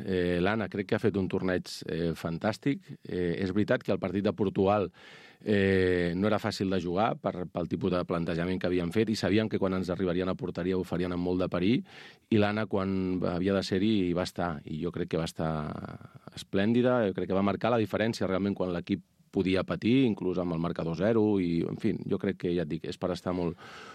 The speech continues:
molt content, més enllà de que també, eh, no va jugar el darrer Mundial. Això també jo crec que era una, un, un estímul afegit per ella de motivació, però també ho havia de gestionar molt bé, i jo crec que és, s'ha de, s'ha de reconèixer i felicitar.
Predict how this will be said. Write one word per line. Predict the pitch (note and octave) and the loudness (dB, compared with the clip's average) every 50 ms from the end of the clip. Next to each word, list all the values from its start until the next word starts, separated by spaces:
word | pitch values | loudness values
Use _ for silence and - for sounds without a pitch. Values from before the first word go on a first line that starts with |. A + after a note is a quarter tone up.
| - - - G2+ | -16 -6 0 4
molt | G#2 A2 G#2+ G2 | 4 4 4 4
content, | - G#2 G2+ F2 A2+ A#2 B2+ C3 A#2 | 2 0 0 2 2 2 4 4 2
més | G#2+ G#2 F#2+ | 2 2 2
enllà | G2+ G2+ G2 G2 G2+ G2+ A2 B2+ - - - - - _ - | 2 2 4 4 4 4 2 0 -4 -10 -20 -20 -20 _ -8
de | - F#2+ F#2 | -6 -6 -4
que | - F2+ F2 E2+ D#2+ - | -2 -2 -2 -2 -2 -2
també, | F2 E2+ E2+ E2 F2 F2 F2 F2 D#2+ - - - | -2 -2 0 0 2 0 0 0 -4 -6 -8 -8
eh, | - F2 E2 D#2+ D#2 D#2 D#2 D#2 - - - - - - | -6 -6 -4 -4 -6 -6 -8 -8 -10 -12 -14 -10 -6 -4
no | F2 F2 F2+ | -2 0 0
va | F2+ E2+ | 0 0
jugar | F#2 E2+ F2+ F#2 | 0 0 2 2
el | F2 | 2
darrer | F2+ E2+ F#2+ F#2 | 0 0 0 -2
Mundial. | F2+ F2+ F2 F2 F#2+ F#2+ G#2 A#2 A#2 - | -2 -2 -2 -2 0 2 2 2 0 0
Això | - E2+ - G2 F#2 F2 | -2 -6 -4 -4 -2 -2
també | F#2 F2 F2+ F#2 F#2 F2 D#2+ - - - - - - - | -2 -2 0 0 0 0 -2 -6 -16 -20 -20 -20 -8 -2
jo | G#2 G2 | -2 0
crec | E2+ G2 F#2 - | 0 0 0 0
que | - F#2 | 0 0
era | F2 F#2 | 2 2
una, | F#2 F2+ F2+ F2 E2+ E2+ E2+ D#2+ D#2 D#2+ - - - - _ - - - | 0 2 0 0 0 0 0 0 -2 -4 -8 -12 -16 -18 _ -10 -6 -4
un, | F2 F2 E2+ - - - | -2 -2 -2 -4 -4 -4
un | F#2+ F#2 F2 | -4 -4 -4
estímul | - - - G#2+ A2 G#2+ G2+ G2 G2 | -4 0 2 2 4 4 4 2 2
afegit | F2+ - G2+ F2+ F#2 G#2+ F2 - | 0 0 0 0 0 0 -2 -2
per | - F#2 G2+ | -2 0 2
ella | A2 A2 A#2 A2+ G2+ | 2 4 4 2 2
de | F#2+ | 2
motivació, | F#2+ F#2 F#2 G2 F#2 F2+ E2+ - G2 G2+ A2 | 0 0 0 0 0 0 0 2 2 2 2
però | G2+ A2 G#2 - | 2 0 0 0
també | F#2 E2+ E2 F2 F2+ F#2+ | 0 0 2 2 4 4
ho | G#2 G2 F#2 | 4 4 2
havia | F2 F#2+ F2+ | 2 2 0
de | F2+ E2+ | 0 -2
gestionar | F#2+ F#2 F2+ - F#2 F2+ F2 F2 | -2 -6 -4 -4 -4 -4 -2 -2
molt | F2 E2 D#2+ | 0 2 2
bé, | F#2 G#2 G#2+ | 4 4 4
i | G2 E2+ | 4 2
jo | E2 | 0
crec | - E2 D#2+ - - | -2 -6 -6 -6 -6
que | E2 D#2 | -6 -6
és, | - - - - - | -8 -12 -16 -18 -16
s'ha | - - D#2+ D#2+ | -10 -8 -6 -6
de, | D#2+ D#2 D#2 D#2+ E2 E2 - | -6 -6 -8 -10 -12 -14 -12
s'ha | - - E2+ | -8 -4 -4
de | F2 D#2+ E2+ | -2 -2 -4
reconèixer | F2 E2+ E2+ F2 F2+ F2 G2 F#2 | -4 -4 -4 -4 -2 -2 -2 -4
i | - - | -2 -2
felicitar. | E2 D#2 - - D2+ - - - | -4 -4 -4 -6 -8 -8 -10 -14